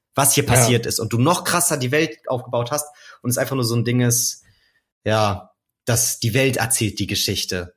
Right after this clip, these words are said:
Speaker 1: Und das hätte für mich einen krasseren Step gehabt. So, da hätte das Spiel für mich auch was Besondereres gehabt. Das hätte mir so Wall-E-Vibes gegeben, weißt du?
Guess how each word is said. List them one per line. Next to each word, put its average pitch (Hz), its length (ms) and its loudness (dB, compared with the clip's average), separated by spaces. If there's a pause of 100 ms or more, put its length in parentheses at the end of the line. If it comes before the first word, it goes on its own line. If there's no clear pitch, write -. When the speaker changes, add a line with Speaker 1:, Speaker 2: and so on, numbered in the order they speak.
(140)
Speaker 1:
Und - 120 -6
das 131 100 2
hätte 165 140 0
für 151 100 2
mich 156 160 0
einen 135 80 -2
krasseren 131 380 0
Step 127 300 -2
gehabt. 98 220 -2
So, 104 80 -4
da 107 80 0
hätte 127 160 0
das 123 120 -2
Spiel 127 160 -2
für 127 100 -2
mich 120 180 0
auch 110 180 -6
was 113 180 0
Besondereres 95 640 -4
gehabt. 90 200 -6
Das - 100 -2
hätte 123 140 -2
mir 120 80 2
so 104 160 -2
Wall-E-Vibes 110 720 0
gegeben, 92 320 -8
weißt 104 300 -2
du? 143 140 -2